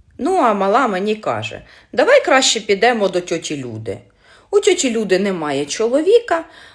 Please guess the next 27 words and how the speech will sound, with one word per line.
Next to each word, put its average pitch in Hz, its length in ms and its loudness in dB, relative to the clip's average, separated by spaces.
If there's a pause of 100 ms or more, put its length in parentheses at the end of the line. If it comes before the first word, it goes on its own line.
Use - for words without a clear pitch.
(140)
а 220 160 2
це 440 320 4
означає, 339 580 4
що 233 180 -2
нас 302 320 -4
ніхто 294 540 -2
звідти 208 800 -2
не 175 220 -4
вижене». 123 500 -4 (1160)
Різко 403 380 2
усвідомивши, 302 760 -4
до 180 120 -4
чого 208 320 -6
я 196 160 -4
довела 196 400 0
свою 180 500 -10 (160)
ще - 280 -4
маленьку 165 720 0
доньку, 285 600 -2 (120)
я - 140 0
почала 392 380 -4
плакати, - 680 -4 (380)
а - 80 -14
вона 143 260 -4
мені 196 220 -2
каже 170 300 -12
далі: 143 340 -10